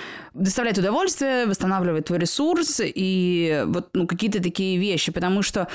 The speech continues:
ну, понимаете, да, обратная сторона, если ты этого делать не будешь,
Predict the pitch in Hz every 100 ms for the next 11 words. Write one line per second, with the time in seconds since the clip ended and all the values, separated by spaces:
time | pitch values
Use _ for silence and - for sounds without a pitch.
0 | - - 233 - - - 226 240 151 143
1 | 170 240 170 196 196 180 160 185 247 320
2 | - 196 185 180 196 185 185 359 381 208
3 | -